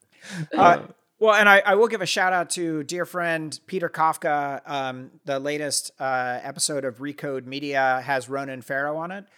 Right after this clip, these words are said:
Um, and it's called We Are Living in a Post-Privacy Age. And it's about an article that he wrote for The New Yorker about Pegasus, uh, the spyware, uh, piece that is basically getting people's phones, cameras, microphones,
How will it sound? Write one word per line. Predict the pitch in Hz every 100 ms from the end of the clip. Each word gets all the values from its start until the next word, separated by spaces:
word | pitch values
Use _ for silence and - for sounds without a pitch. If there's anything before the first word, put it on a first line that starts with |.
| - _ _
Um, | 135 123 120 120
and | 123 131
it's | -
called | 143 123
We | 139 143
Are |
Living | 131 139 139 135
in | 135
a | 123
Post-Privacy | - 135 - - 139 135 - 131 -
Age. | 123 139 151 - -
And | 131 123
it's | 113
about | 123 127 123
an | 98
article | 127 123 143
that | 123 120
he | 131
wrote | 127 127
for | 135
The | 127
New | 131
Yorker | 131 143 143 131 123 _ _ -
about | 156 135 147 139 - -
Pegasus, | 156 151 160 139 127 - - -
uh, | 127 120 120
the | 120
spyware, | - 139 131 131 127 127 123 123 113 -
uh, | 123 120 113 113 110
piece | - 127 -
that | 117
is | 123 113
basically | 120 120 123 123 117 113 110
getting | 107 120 120
people's | 131 117 -
phones, | 123 117 117 104 -
cameras, | - 127 113 110 113 101 - - _ _ _
microphones, | 175 202 202 190 170 165 156 127 -